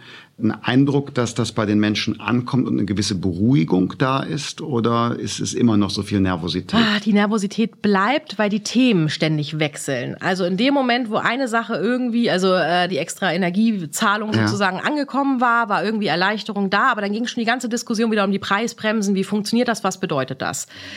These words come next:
Speaker 2: Jetzt waren die Preisbremsen noch nicht mal faktisch auf dem Konto zu sehen. Und da kam schon wieder das nächste Gesetz und die nächste Änderung.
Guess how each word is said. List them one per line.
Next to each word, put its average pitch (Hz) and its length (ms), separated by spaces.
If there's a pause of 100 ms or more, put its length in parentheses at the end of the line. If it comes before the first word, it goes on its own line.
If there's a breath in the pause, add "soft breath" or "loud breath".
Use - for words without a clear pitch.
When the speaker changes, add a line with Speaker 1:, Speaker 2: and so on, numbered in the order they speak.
(200 loud breath)
Speaker 2:
Jetzt 214 240
waren 226 220
die 233 80
Preisbremsen 226 840 (240)
noch 254 160
nicht 269 340
mal 277 160
faktisch 254 480
auf 208 140
dem 214 120
Konto 262 260
zu 220 180
sehen. 233 420
Und 220 160
da 226 140
kam 240 280
schon 262 120
wieder 226 100
das 226 140
nächste 240 380
Gesetz 196 340
und 214 60
die 208 80
nächste 247 320
Änderung. 175 540